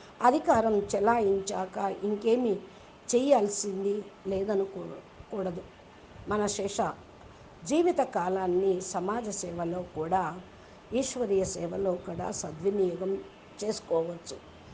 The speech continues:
కొంచెం మీరు ఆలోచించండి. అందుకని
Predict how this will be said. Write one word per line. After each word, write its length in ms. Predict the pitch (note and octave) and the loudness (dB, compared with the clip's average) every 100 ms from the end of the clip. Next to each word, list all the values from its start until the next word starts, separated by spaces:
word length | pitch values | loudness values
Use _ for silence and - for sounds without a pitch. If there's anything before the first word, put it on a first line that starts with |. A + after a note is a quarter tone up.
| - - - | -14 -12 0
కొంచెం 380 | A#3+ A#3 C4+ A3 | 0 4 2 4
మీరు 360 | F#3+ G3+ F#3 - - - | 4 4 0 -2 -16 -2
ఆలోచించండి. 960 | F#3 F#3+ G3+ G3+ F#3+ F#3+ F#3+ F#3 F#3 F3+ - - - - - - - - - - - - - - - | 0 2 0 0 -2 -2 -2 -2 -2 -6 -10 -18 -20 -20 -20 -18 -18 -18 -20 -20 -20 -20 -20 -16 2
అందుకని 640 | C4+ E4+ F#4+ A3 A#3 F#3 | 6 8 8 6 6 4